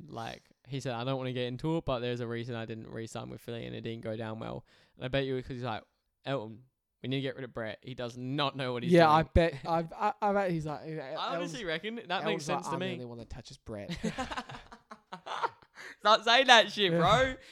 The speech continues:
Speaker 1: Stop saying that shit to me.
Speaker 2: Elton Brand listening, he's like, "Fuck, these guys are onto it."
Speaker 1: <laughs>
Speaker 2: Three people listening, me, Stuart,
Speaker 1: And
Speaker 2: and
Speaker 1: Elton
Speaker 2: Elton Brand.
Speaker 1: Brand. <laughs>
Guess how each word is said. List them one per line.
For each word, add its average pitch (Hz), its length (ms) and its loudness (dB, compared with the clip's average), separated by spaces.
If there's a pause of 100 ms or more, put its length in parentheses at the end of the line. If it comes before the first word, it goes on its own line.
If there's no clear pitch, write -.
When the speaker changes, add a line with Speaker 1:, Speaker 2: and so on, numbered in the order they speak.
(140)
Speaker 1:
Stop 226 220 -10
saying 269 200 0
that 220 240 2
shit - 160 -4
to 202 80 -4
me. 143 400 -4 (120)
Speaker 2:
Elton 160 260 4
Brand 147 300 0
listening, 139 380 -8
he's 139 160 -6
like, 120 140 -10
"Fuck, - 320 -16
these 117 180 -14
guys 120 240 -10
are - 120 -16
onto 90 220 -16
it." 214 100 -14
Speaker 1:
<laughs> - 1300 -16
Speaker 2:
Three 190 200 4
people 156 340 6
listening, 139 480 -4
me, 147 340 0
Stuart, 143 440 2 (140)
Speaker 1:
And - 80 -12
Speaker 2:
and 156 100 -2
Speaker 1:
Elton 165 320 2
Speaker 2:
Elton 160 80 -2
Brand. 151 460 2
Speaker 1:
Brand. 269 200 -6
<laughs> 330 40 -16